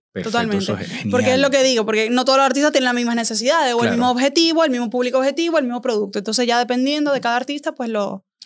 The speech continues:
Speaker 1: Claro, si quiere liberarse un poquito y no ser como yo, que tiene mucha carga,
Speaker 2: <laughs>
Speaker 1: que todo lo hacemos,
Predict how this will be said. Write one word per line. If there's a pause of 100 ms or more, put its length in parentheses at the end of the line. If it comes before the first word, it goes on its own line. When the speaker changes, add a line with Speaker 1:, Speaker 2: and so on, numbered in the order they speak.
(100)
Speaker 1:
Claro,
si
quiere
liberarse
un
poquito
y
no
ser
como
yo,
que
tiene
mucha
carga, (120)
Speaker 2:
<laughs>
Speaker 1:
que
todo (300)
lo
hacemos,